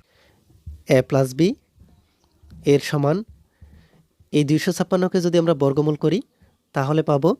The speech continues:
সিক্সটিন। তোমরা দেখতে পাচ্ছ আমরা এখানে উভয় পক্ষকে বর্গমূল করে দিয়েছি। আমরা এখানে পাশে লিখে দিতে পারি,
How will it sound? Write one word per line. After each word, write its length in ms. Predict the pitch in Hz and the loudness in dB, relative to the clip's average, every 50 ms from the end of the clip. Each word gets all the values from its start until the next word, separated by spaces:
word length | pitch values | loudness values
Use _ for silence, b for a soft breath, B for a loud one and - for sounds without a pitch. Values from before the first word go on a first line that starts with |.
| _ _ _ _ _ _ _ _ b b b b b b b b b b b b b b b b _ _ _ _ _ _ _ _ _ - - - - _ _ _ - | _ _ _ _ _ _ _ _ b b b b b b b b b b b b b b b b _ _ _ _ _ _ _ _ _ -20 -20 -20 -20 _ _ _ -14
সিক্সটিন। 500 | - - - 180 170 - - - 131 110 101 - _ _ _ _ _ _ _ _ _ - | -6 0 0 0 0 0 -2 -2 -2 -2 -2 -6 _ _ _ _ _ _ _ _ _ -6
তোমরা 180 | - 139 135 139 139 | -4 0 0 2 2
দেখতে 160 | 135 131 - 139 | 2 0 -2 -2
পাচ্ছ 220 | 143 139 - - - 175 | -2 -4 -4 -2 -2 0
আমরা 120 | 156 151 147 | 2 2 2
এখানে 260 | 135 - 147 147 175 240 - _ _ _ _ _ _ - | 0 0 0 0 0 -2 -4 _ _ _ _ _ _ -6
উভয় 260 | 151 151 143 170 175 170 | -4 -2 0 0 0 0
পক্ষকে 320 | 185 170 - 185 - 190 160 135 | -2 -4 -4 -4 -4 -2 0 0
বর্গমূল 300 | - 135 - 151 151 151 | 0 0 0 0 -2 -2
করে 180 | - 165 151 147 151 | -2 -2 -2 0 0
দিয়েছি। 260 | 160 156 - - 233 285 - _ _ _ _ - | -2 -2 -2 -4 -4 -6 -6 _ _ _ _ -6
আমরা 200 | 147 135 147 151 | -4 -2 0 0
এখানে 180 | 147 - 160 160 - - | 0 0 0 -2 0 -2
পাশে 180 | 135 127 - 151 | -2 -2 -2 0
লিখে 200 | 143 131 - 139 135 | -2 -2 -2 -2 -4
দিতে 160 | 135 - 151 | -4 -4 -2
পারি, 200 | - 139 147 | -2 0 0